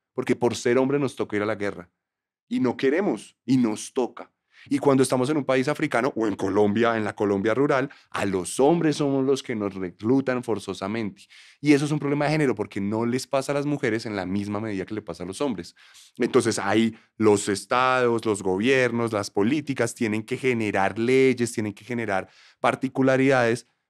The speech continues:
para atacar ese problema de raíz. Entonces, ¿qué pasa? Tú puedes decir, "No, es que no la mató por ser mujer". No quiere decir que un feminicidio sea exclusivamente, gracias, que un feminicidio sea exclusivamente cuando un hombre mata porque genuinamente las odia explícitamente, sino porque hay una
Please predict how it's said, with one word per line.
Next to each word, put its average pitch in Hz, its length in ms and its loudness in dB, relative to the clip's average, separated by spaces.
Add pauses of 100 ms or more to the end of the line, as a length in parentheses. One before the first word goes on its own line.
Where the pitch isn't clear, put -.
(100)
para 123 400 4 (340)
atacar 127 560 0
ese 135 180 0
problema 107 460 0
de 107 80 -6
raíz. 123 460 -4 (540)
Entonces, 110 300 2
¿qué 123 120 2
pasa? - 320 0 (840)
Tú 117 100 -2
puedes 123 180 4
decir, 120 360 2 (200)
"No, 147 140 6
es 151 100 4
que - 60 -6
no 143 80 0
la 151 60 4
mató 131 180 2
por 117 140 -4
ser 127 80 -2
mujer". 127 280 2
No 120 120 2
quiere 156 180 0
decir 147 240 0
que - 80 -6
un 123 80 -4
feminicidio 131 560 0
sea 113 140 -4
exclusivamente, 107 600 -4
gracias, - 320 -8 (360)
que - 80 2
un 123 80 2
feminicidio 139 560 2
sea 120 120 0
exclusivamente 117 480 -4
cuando 117 200 -2
un 101 80 -2
hombre 101 160 -2
mata 110 200 -4
porque 120 280 -6
genuinamente 101 640 -2
las 113 240 -2
odia 101 300 2
explícitamente, 113 920 -4 (360)
sino 131 240 2
porque 127 260 0
hay 120 120 4
una 123 300 0